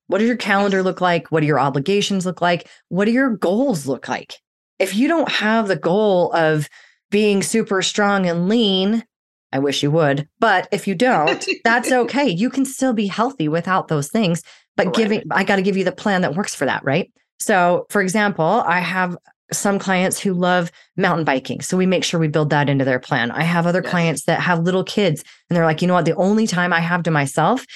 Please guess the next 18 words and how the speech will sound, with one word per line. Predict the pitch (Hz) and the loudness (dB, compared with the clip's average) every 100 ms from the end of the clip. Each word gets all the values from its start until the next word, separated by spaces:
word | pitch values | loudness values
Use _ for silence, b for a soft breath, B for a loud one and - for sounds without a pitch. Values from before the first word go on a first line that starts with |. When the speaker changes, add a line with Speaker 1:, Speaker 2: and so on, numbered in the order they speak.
| B | B
Speaker 1:
is | 165 - | -6 -4
super | - 214 214 | -2 0 0
early | 180 190 190 | 0 0 2
in | 180 | 2
the | 165 | 2
morning. | 165 170 208 214 | 2 2 2 2
And | 165 | 2
I | 202 | 2
don't | 277 | 0
wanna | 302 302 | 0 0
be | 262 285 | 0 2
up | 294 294 | 2 0
at | - | -2
four | - 160 | 0 0
thirty | 156 165 147 | 2 0 2
in | 143 | 0
the | |
morning. | 143 143 123 | 2 0 0